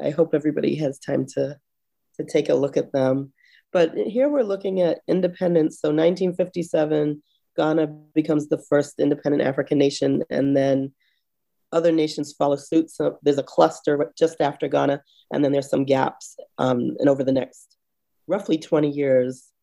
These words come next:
most African nations will go through the same process of, of independence. And so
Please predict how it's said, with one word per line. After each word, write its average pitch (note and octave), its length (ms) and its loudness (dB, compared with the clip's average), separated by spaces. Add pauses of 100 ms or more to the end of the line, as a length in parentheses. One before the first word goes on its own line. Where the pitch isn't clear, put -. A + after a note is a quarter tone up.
(180)
most D3 480 0
African C#3 380 0
nations C3 360 0
will C3 100 -4
go C3+ 160 4
through - 180 -4
the - 100 0
same C3 300 0
process C3+ 520 -6
of, C3 220 -4 (480)
of B2+ 420 -2
independence. B2+ 840 0 (340)
And D#3 180 2
so D3+ 480 0